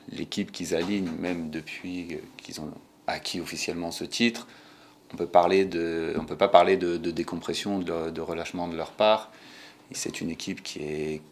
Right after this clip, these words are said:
et des joueurs qui sont à la recherche de records, qui sont à la recherche de, de performances. Donc, euh, que ce soit pour eux, Troyes, Lyon, et, et on,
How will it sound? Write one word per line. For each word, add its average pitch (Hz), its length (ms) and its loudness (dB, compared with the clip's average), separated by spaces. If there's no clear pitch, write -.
et 90 60 0
des 87 160 0
joueurs 98 340 2
qui - 80 -10
sont 87 160 -4
à 82 60 -2
la 80 80 0
recherche 80 800 -2
de 80 180 -8
records, 82 520 -2
qui - 60 -10
sont 80 140 -6
à 85 40 -4
la 76 100 0
recherche 85 540 -4
de, 69 200 -10
de 69 120 -8
performances. 92 800 -4
Donc, 85 360 -10
euh, 76 440 -6
que - 180 -14
ce - 140 -10
soit 87 580 -8
pour 80 300 -6
eux, 82 260 -4
Troyes, 90 500 -8
Lyon, 85 360 -10
et, - 400 -16
et - 20 -8
on, 78 240 -4